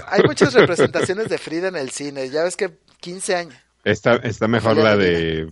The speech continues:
Speaker 2: Frida Naturaleza Viva, la del
Speaker 1: La del
Speaker 2: ochenta y tres.
Speaker 1: ochenta y tres con Ofelia Medina, que por cierto, si no me equivoco,
Speaker 2: Ah.
Speaker 1: le prestó su voz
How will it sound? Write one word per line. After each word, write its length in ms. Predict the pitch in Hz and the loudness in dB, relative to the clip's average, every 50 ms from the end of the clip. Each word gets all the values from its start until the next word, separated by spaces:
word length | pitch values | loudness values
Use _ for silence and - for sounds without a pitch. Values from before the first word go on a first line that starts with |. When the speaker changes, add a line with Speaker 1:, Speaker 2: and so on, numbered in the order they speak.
| - _ | -14 _
Speaker 2:
Frida 340 | _ - 92 95 92 101 98 | _ -2 0 2 2 2 2
Naturaleza 720 | 92 87 82 - 90 87 90 87 90 90 85 - 101 90 | 2 0 0 0 2 4 4 4 4 2 2 2 0 2
Viva, 340 | 85 90 87 - 85 78 - _ _ | 2 2 0 0 -4 -6 -6 _ _
la 220 | - - 80 80 80 | -10 -6 -4 -2 -2
del 720 | 78 78 78 76 76 76 76 76 73 73 76 76 78 82 - - _ - - - - - - _ _ _ - - - - - - | 0 0 0 0 -2 -2 -2 -2 -2 -2 -4 -4 -6 -8 -12 -20 _ -20 -20 -20 -20 -20 -20 _ _ _ -8 -4 -2 0 2 4
Speaker 1:
La 100 | 95 80 | 4 4
del 20 | |
Speaker 2:
ochenta 40 | - | 4
y 40 | 175 | 2
tres. 220 | - - 147 147 | 4 4 2 2
Speaker 1:
ochenta 40 | 147 139 | 2 0
y 20 | |
tres 260 | - - 151 156 - | -4 -4 -4 -4 -4
con 160 | - 160 139 | -4 -6 -6
Ofelia 300 | 147 - - 147 151 160 | -6 -6 -4 -2 -2 -2
Medina, 420 | 156 151 147 135 143 143 139 143 143 | -2 -4 -6 -6 -6 -8 -6 -8 -8
que 120 | - - 139 | -8 -8 -10
por 160 | - 143 - | -10 -10 -6
cierto, 400 | - 165 160 - - 196 202 196 - - - _ _ | -4 -4 -4 2 2 2 2 2 -4 -20 -20 _ _
si 160 | _ - - 147 | _ -14 -10 -8
no 100 | 156 170 | -6 -4
me 80 | 190 208 | -4 -4
equivoco, 380 | - - - 170 165 - - | -4 -2 -2 -2 -2 0 0
Speaker 2:
Ah. 40 | 202 | 0
Speaker 1:
le 80 | 196 175 | 0 -2
prestó 320 | - 156 - - - 180 | -4 -8 -8 -8 -10 -8
su 160 | - - 220 175 | -6 -6 -6 -2
voz 320 | 147 170 196 208 - - | 0 0 0 0 -2 -6